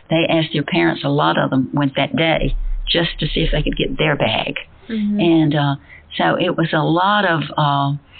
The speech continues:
Speaker 1: there are a lot of projects that we do that involves the community. That's just my little project that I like to pick every year to highlight on is Earth Day.
Speaker 2: Okay.
Speaker 1: But then we have, uh, the health and so many other different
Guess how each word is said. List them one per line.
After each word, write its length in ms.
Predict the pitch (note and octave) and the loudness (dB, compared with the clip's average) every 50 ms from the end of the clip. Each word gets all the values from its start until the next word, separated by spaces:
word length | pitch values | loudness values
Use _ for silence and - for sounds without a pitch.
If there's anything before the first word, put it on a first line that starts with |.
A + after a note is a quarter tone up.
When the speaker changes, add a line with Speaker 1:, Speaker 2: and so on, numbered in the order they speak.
| - - - - - - - - _ - - - - | -20 -20 -20 -20 -20 -20 -20 -18 _ -12 -10 -6 -2
Speaker 1:
there 100 | - F#3 | 0 2
are 40 | E3+ | 2
a 40 | E3 | 4
lot 240 | E3 F3+ G3 G#3+ A3+ | 4 4 2 2 2
of 160 | G#3+ - - | 0 -2 -2
projects 600 | - - - G3+ G3+ G#3 G#3 - - D3+ - - - - | -4 -2 0 2 2 2 2 0 0 -2 -2 -4 -4 -2
that 120 | E3 - | -2 0
we 180 | - E3+ E3+ D#3 | 0 0 0 0
do 500 | D#3 E3 F3 F3 D#3+ C#3+ C3 C3 C3+ C3+ - - _ _ - - - | 0 -2 0 0 2 2 0 0 -2 -4 -8 -14 _ _ -10 -6 -2
that 280 | D3+ D3+ C#3+ - - - - - - - | 0 0 0 -2 -4 -8 -14 -14 -6 -2
involves 420 | D#3+ D#3 D3+ - D3 D3 D3+ D3 D3+ - | 0 0 2 2 2 0 0 0 -2 -2
the 80 | - - | -4 -4
community. 600 | - D#3+ D#3 D#3 D#3 D#3 D3 C#3+ - - D3 C#3+ | 0 0 2 2 2 2 2 0 0 0 -2 0
That's 200 | D#3 D3 D3+ - | 0 0 -2 0
just 200 | - D#3 D3 - C4 - - - - | -2 -2 -4 -6 -10 -14 -16 -12 -4
my 400 | - C3 D3+ D#3+ D#3+ D3+ D3+ D3 D#3 - | -2 0 2 2 2 2 2 0 -2 -2
little 320 | D#3 E3 D#3 D3+ C3+ - - _ _ - | -2 0 0 0 -2 -4 -8 _ _ -6
project 500 | - - F3 E3+ E3 D3+ - D#3 - - | -2 0 0 0 2 0 -2 -2 -2 -2
that 100 | D3+ D3 - - | -2 -2 0 0
I 160 | D#3 E3 D#3+ | 0 2 2
like 320 | D3+ C#3+ C#3+ A#2+ - - | 2 0 0 -2 -2 -6
to 80 | - D3+ | -8 -6
pick 220 | - D3+ C3+ B2+ - | -4 -4 -4 -2 -2
every 280 | C#3+ D3 C3+ - C3+ B2+ | -2 -2 0 0 0 0
year 420 | C3+ C#3 C3+ B2+ - A#2+ C3 - - - - - - | 0 0 0 0 -2 -2 -4 -8 -14 -20 -16 -8 -4
to 80 | D#3 | -2
highlight 460 | D3 D3+ E3 D#3 C#3+ C3+ C3 B2+ B2+ C3 | 0 2 2 2 2 2 0 0 0 0
on 180 | B2 B2 - | 0 0 0
is 140 | C3 B2+ - - | -2 -2 -2 -4
Earth 200 | C3+ C3 B2+ - - - | -4 -4 -4 -6 -8 -6
Day. 320 | - D#2 D2+ - - D3 - C#4 | -4 -2 -2 -2 -4 -4 -4 -6
Speaker 2:
Okay. 220 | D4 - G4 G#4+ G#4+ | -4 -2 -2 -2 0
Speaker 1:
But 120 | D3+ D3+ - | -2 -2 0
then 220 | F3+ F3 E3+ E3 D#3 | 0 0 2 2 2
we 180 | D#3 D#3+ D3+ D3 | 2 2 2 2
have, 220 | E3 D#3 D3+ C#3 C3 - - - - - - - - - - | 2 2 0 0 -2 -6 -12 -20 -20 -20 -20 -20 -16 -8 -4
uh, 140 | C#3+ D3 - - | -2 -2 -2 0
the 80 | - D#3+ | -2 -2
health 500 | D3+ - F#3+ F3+ F3 D#3+ C#3 - - - - - - | 0 0 0 0 0 0 0 0 -2 -6 -8 -4 -2
and 200 | D3+ C#3+ C#3+ C#3+ - - - - - - | 0 0 0 -2 -6 -14 -20 -16 -8 -4
so 120 | B3 A#3+ | -2 0
many 240 | A3+ A3 F#3 E3+ - - | 2 2 2 0 0 0
other 240 | E3 E3 D#3+ D#3 | 0 2 2 0
different 380 | D3+ C#3+ D3 C#3+ - - - | 0 0 -2 -2 -4 -4 -8